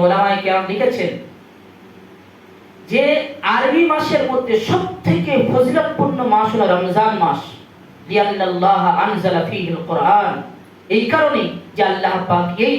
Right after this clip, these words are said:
মাসে তার সর্বশ্রেষ্ঠ কালাম কোরআনে পাক অবতীর্ণ করেছেন এবং তারপরে সর্বশ্রেষ্ঠ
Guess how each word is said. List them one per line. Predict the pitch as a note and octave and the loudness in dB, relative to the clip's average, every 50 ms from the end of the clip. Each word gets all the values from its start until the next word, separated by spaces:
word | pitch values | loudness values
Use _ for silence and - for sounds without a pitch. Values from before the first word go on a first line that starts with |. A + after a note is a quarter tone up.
| - | 0
মাসে | G3+ F#3+ - F#3 F#3 D#3+ C#3+ - | 0 0 0 -4 -4 -6 -6 -2
তার | F3+ E3+ F3 - D#3+ - | 0 0 0 0 0 0
সর্বশ্রেষ্ঠ | G3+ G3 - G3 G3 - - - F#4 F4+ - - - - A#3 G#3+ | 0 0 0 -2 -4 -6 -6 -4 -2 -2 -2 -4 -4 -2 -2 0
কালাম | - G3 F#3+ F#3 F3 F3 - - | 0 2 0 0 0 -2 -2 -2
কোরআনে | F#3 F3+ F3+ F3+ E3+ - - | -2 0 0 0 -2 -2 0
পাক | F#3 F3+ F3 - D#3 | 0 0 0 0 -2
অবতীর্ণ | C#3+ C#3+ - - C#3 B2 A#2+ A2+ - | -2 -4 -4 -6 -8 -10 -10 -10 -10
করেছেন | A#2 - - - - - - - - - - - - - - - - - - - - - - - - - - E3 | -10 -12 -12 -14 -16 -20 -20 -20 -20 -20 -20 -20 -20 -20 -20 -20 -20 -20 -20 -20 -20 -20 -20 -20 -20 -14 -8 -2
এবং | E3+ F3 F3 E3+ - - G3+ | -2 -2 -2 -2 -4 -2 0
তারপরে | F#3+ F#3+ F#3+ F#3+ - - - G#3 G#3+ - - F#4 F#4 - - - - - - - - - - | 0 0 0 -2 -4 -2 0 2 2 2 2 0 0 0 0 0 -2 -8 -12 -18 -18 -8 -2
সর্বশ্রেষ্ঠ | G3+ F#3+ F#3 F3 E3 E3 - - B3 A#3 A#3+ - | -2 0 0 0 -2 -4 -4 -2 0 0 0 -2